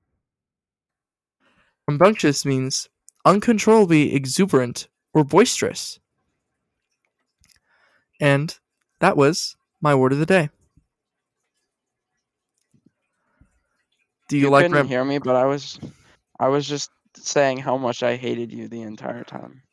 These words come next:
Speaker 1: Oh, okay. Well, the feeling is mutual.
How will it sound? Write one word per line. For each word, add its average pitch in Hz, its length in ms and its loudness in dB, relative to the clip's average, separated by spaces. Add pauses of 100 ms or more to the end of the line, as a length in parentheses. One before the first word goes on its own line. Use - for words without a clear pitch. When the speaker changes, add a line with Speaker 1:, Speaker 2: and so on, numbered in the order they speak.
(600)
Speaker 1:
Oh, 139 340 0 (720)
okay. 147 400 0 (1700)
Well, 185 240 0 (1160)
the 156 60 -4
feeling 147 320 2
is 143 140 -4
mutual. 139 440 -6